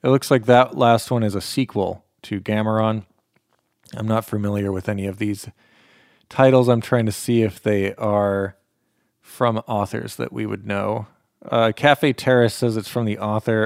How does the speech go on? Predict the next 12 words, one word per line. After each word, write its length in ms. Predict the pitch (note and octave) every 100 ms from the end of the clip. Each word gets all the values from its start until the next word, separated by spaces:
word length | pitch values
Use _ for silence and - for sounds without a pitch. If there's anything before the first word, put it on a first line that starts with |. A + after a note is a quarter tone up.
| -
of 120 | A2
Fuka 480 | - B2+ A#2+ A#2+ A2+
and 160 | G#2 F#2+
Suzuka. 580 | - C3 E3 F3 F#3 F3+ _ _ _ _ _ _ _ -
I 60 |
think 680 | G#2 _ _ _ G#2+ A#2+ E3
I 120 | B2
might 240 | G2+ G#2+ C#3
know 160 | B2
what 120 | C3+ -
Suzuka 460 | - D3 C#3+ D3
is. 440 | D3+ D#3+ F#3 -